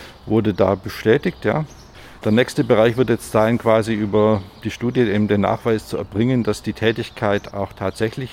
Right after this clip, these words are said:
funktioniert in der freien Natur sozusagen, ja. Das ist nicht so ganz trivial, weil man ja ein Gewitter nicht zweimal impfen kann. Man hat also den direkten Vergleich nicht.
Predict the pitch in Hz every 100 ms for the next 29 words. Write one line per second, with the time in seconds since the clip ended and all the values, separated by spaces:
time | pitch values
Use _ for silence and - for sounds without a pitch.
0 | - - - 120 - 113 123 123 107 98
1 | - 101 107 107 95 - - 101 - 147
2 | 151 - 135 143 131 123 135 104 127 -
3 | - - - - 113 110 107 113 - 123
4 | 113 113 - 120 104 104 95 131 131 107
5 | 120 117 110 101 107 - 107 98 101 117
6 | 131 117 - - - - 104 113 123 135
7 | 135 135 139 156 - - - - - 101
8 | 104 107 104 101 104 104 107 - 110 101
9 | 95 107 - 147 131